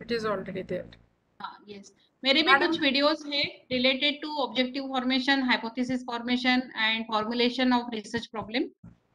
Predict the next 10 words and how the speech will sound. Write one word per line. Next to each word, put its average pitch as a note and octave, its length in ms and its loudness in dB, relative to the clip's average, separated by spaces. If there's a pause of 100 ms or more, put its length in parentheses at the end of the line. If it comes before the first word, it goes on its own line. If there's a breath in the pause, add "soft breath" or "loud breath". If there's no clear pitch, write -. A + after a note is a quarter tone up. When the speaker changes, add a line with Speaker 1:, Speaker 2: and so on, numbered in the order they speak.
(140)
Speaker 2:
ये A#3+ 80 6
तीन C4 280 4
videos B3+ 400 6
मैंने B3+ 280 6
अभी A#3+ 180 2
बनाए A3+ 340 2
हैं C#4 380 0
और A3+ 320 -4
अगर A3+ 420 0
च-, C4 120 -6